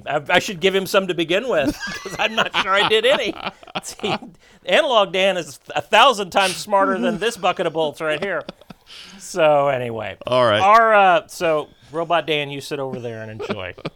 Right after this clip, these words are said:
Speaker 1: Uh, so our topic today is not Robot Dan. It is, Dave?
Speaker 2: Favorite remakes.
Speaker 1: Favorite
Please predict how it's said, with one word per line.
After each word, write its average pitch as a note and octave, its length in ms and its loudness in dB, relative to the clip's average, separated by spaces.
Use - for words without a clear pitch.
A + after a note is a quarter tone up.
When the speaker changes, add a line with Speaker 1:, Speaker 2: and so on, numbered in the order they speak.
Speaker 1:
Uh, A2+ 300 -6
so C#3+ 260 -2
our F3 220 0
topic B3 560 -2
today C#3+ 500 -2
is A#3 420 6
not F3+ 220 0
Robot C3+ 320 -2
Dan. C3+ 240 -4
It F3+ 180 0
is, F#3 1040 0
Dave? A#2+ 300 -6
Speaker 2:
Favorite A#2 640 0
remakes. D3 920 -2
Speaker 1:
Favorite F#3 760 -6